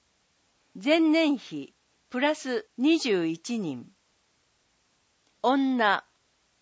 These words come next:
二万三千九百二十五人。前月比、マイナス十六人。前年比、プラス十四人。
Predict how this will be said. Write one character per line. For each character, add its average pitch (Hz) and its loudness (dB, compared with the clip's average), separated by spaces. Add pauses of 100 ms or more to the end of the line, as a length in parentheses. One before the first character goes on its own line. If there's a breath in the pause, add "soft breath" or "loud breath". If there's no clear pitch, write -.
(180)
二 240 2
万 320 6
三 254 0
千 233 -2
九 330 0
百 190 -2
二 262 2
十 165 -2
五 143 -6
人。 151 -6 (1120)
前 311 2
月 311 -2
比、 156 -10 (560)
マ 294 0
イ 311 4
ナ 285 2
ス 269 -6
十 247 -4
六 254 -2
人。 139 -8 (1120)
前 320 2
年 302 2
比、 - -14 (480)
プ 240 -4
ラ 302 4
ス 233 -2 (220)
十 262 0
四 151 -2
人。 156 -6